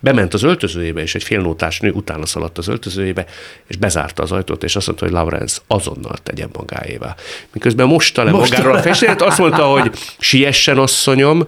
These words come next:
Speaker 1: mert civilben impotens vagyok.
Speaker 2: <laughs> Igen, igen. Ja,
Speaker 1: Ha
Speaker 2: és
Speaker 1: igaz, ha nem, nem
Speaker 2: ha
Speaker 1: tudom.
Speaker 2: igaz. Na, hát ha már itt tartunk, akkor még egy poén, mert ez annyira jellemző színészekre, hogy Baki, ugye be volt festve az arca feketére,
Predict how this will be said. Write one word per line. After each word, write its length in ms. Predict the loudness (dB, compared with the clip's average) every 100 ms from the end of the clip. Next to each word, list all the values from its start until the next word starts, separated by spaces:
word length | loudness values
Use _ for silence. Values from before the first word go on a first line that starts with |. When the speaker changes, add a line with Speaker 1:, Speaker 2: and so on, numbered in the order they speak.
| -4 -6
Speaker 1:
mert 220 | -4 0
civilben 420 | 2 4 4 4
impotens 520 | 2 0 -6 -8 -6
vagyok. 280 | -4 -6 -8 -4
Speaker 2:
<laughs> 60 | 0 2 2 0 0 0 0 2
Igen, 320 | 2 4 4
igen. 220 | 4 2 0 -2 -6 -6 -4 2
Ja, 200 | 4 6
Speaker 1:
Ha 80 |
Speaker 2:
és 60 | 4
Speaker 1:
igaz, 480 | 4 4 4 0 -4
ha 160 | -4 -4
nem, 200 | -2 -2
nem 140 | 2
Speaker 2:
ha 80 | 4
Speaker 1:
tudom. 160 | 4 4
Speaker 2:
igaz. 120 | 2 -2 -10 -4
Na, 200 | 2 4
hát 160 | 4 4
ha 100 | 4
már 180 | 4 4
itt 140 | 2
tartunk, 320 | 0 2 4
akkor 240 | 4 4 4
még 160 | 6 6
egy 140 | 4
poén, 520 | 4 4 6 6 4 2 -10 -14 -14 -10 -6 0
mert 200 | 2 4
ez 160 | 4
annyira 680 | 4 4 4 6 6 6 4
jellemző 680 | 4 4 6 4 4 4 2
színészekre, 680 | 4 2 4 2 0 0 2
hogy 260 | 4 2 2
Baki, 460 | 0 0 -2 -4 -6 -20 -20 -20 -20 -20 -20 _
ugye 280 | 0 2 2
be 220 | 2 2
volt 220 | 4 2
festve 380 | 2 -2 -2 0
az 140 | 2
arca 300 | 2 2 0
feketére, 580 | -4 -4 -4 -2 0 -2